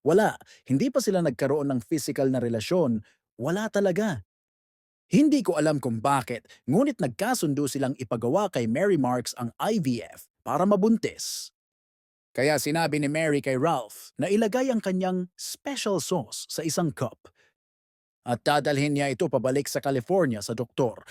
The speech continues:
upang magamit sa pagpapabuntis. Kaya ginawa nila iyon at bumalik si Mary Marks sa California at gamit ang special sauce ay nabuntis siya.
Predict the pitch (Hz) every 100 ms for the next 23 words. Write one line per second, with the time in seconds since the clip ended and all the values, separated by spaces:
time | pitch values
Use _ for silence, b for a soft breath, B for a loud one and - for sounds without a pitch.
0 | B B 175 240 254 240 139 127 135 113
1 | 104 - 120 120 135 135 127 131 151 123
2 | - - - _ _ _ _ _ _ _
3 | _ - 208 269 160 151 147 156 139 139
4 | 127 143 110 _ _ _ _ 127 123 143
5 | 147 175 180 165 151 208 214 165 170 160
6 | - 123 139 123 185 190 113 95 - 123
7 | 117 - 170 208 196 - 127 113 - 226
8 | - 135 104 120 127 - - 233 226 160
9 | 151 143 123 - 104 -